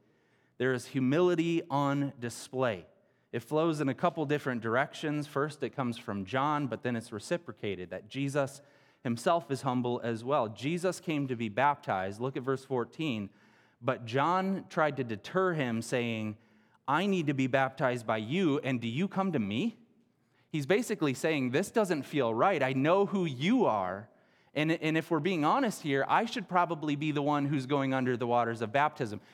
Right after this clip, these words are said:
You ought to be performing your ministry on me. How, how on earth should I feel comfortable with this? I'm trying to deter you."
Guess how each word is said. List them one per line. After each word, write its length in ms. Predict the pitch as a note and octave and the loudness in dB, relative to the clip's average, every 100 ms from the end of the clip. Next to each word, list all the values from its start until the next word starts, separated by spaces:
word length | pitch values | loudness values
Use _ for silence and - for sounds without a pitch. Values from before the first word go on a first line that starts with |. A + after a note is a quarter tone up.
| - | -10
You 200 | D3 G#3 | 0 4
ought 100 | G3 | 4
to 60 | E3+ | 2
be 140 | D#3+ | -2
performing 500 | D3+ C3+ D#3+ D3 C#3+ | -4 -2 0 2 2
your 120 | C3 | 2
ministry 420 | B2+ C3 B2 C3 | 2 0 -2 -2
on 180 | A#2+ A2 | 0 0
me. 240 | A#2+ D#3 G#2 | 0 0 0
How, 300 | A#2 E3+ E3+ - - | 2 2 2 -8 -8
how 220 | E3 F#3+ | 0 2
on 180 | G3 D3+ | 4 4
earth 280 | D#3+ F3 - | 2 2 -4
should 180 | - C3 | -2 2
I 160 | D3 | 2
feel 260 | F3+ D#3 A2+ | 2 0 0
comfortable 540 | A2+ D3 C#3+ C3 A2 | 0 -4 -2 -2 -2
with 160 | G#2 G#2 | 0 0
this? 180 | G2 G2+ | -2 -4
I'm 100 | B2 | -6
trying 220 | B2 E3 | -2 0
to 80 | C#3 | 0
deter 500 | A#2 A2+ - F#3+ G3 | -2 -4 -2 0 2
you." 320 | F#3 A2 E2+ | 2 -2 -4